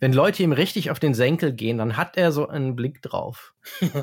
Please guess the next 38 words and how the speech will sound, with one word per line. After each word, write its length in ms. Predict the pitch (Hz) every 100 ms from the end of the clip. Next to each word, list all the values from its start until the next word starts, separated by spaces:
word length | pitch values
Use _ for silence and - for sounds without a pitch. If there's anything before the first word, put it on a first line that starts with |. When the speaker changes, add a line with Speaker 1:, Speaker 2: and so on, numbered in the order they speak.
| - - - - 330 - -
Speaker 1:
Da 140 | 117
schmelzen 680 | 113 - 139 139 165 - 107
die. 280 | 98 117 151 -
Und 160 | 143
er 100 | 151
ist 120 | 156
jetzt, 200 | 156 139 143
ist 100 | 131
jetzt 140 | 147
nicht 180 | 147 -
riesengroß 760 | 135 143 135 117 113 185 226 160
oder 120 | 139
so, 100 | 135
dass 160 | 131
er 60 | 135
denkt, 220 | 123 131
der 80 | 117
verprügelt 460 | 139 127 202 233 190
dich 160 | 120
gleich. 240 | - 110 113
Aber 100 | 131
das 160 | 123
ist 140 | 196 -
halt, 160 | 214
<laughs> 360 | 254 - 294 -
das 180 | 277 -
ist 160 | 202 -
so, 80 | 226 170 -
ja, 240 | 226 220 - - - -
das 180 | 233 -
kann 160 | 220
er 60 | 190
tatsächlich 440 | 190 196 175 190
sehr, 160 | 196 196
sehr 140 | 226
gut. 340 | 196 156 147 -
Äh, 360 | 160 143 135 120
ja, 140 | 127